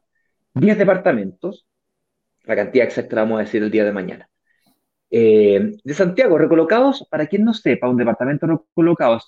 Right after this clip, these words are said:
es un desistimiento de un inversionista que, por la razón que sea, reservó,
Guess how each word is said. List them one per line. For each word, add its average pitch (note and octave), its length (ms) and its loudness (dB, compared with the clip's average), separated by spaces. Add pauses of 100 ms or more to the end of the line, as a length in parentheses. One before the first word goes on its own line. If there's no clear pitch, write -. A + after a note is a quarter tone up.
(120)
es - 180 -6
un B2+ 180 2
desistimiento D#3 1000 2
de G#3 80 0
un F#3 60 4
inversionista D#3+ 680 0
que, A#2 300 -2 (100)
por B2 140 -4
la A#2+ 140 -2
razón B2 420 -2
que D#3 80 -2
sea, G#3 400 -4 (680)
reservó, G3 880 -2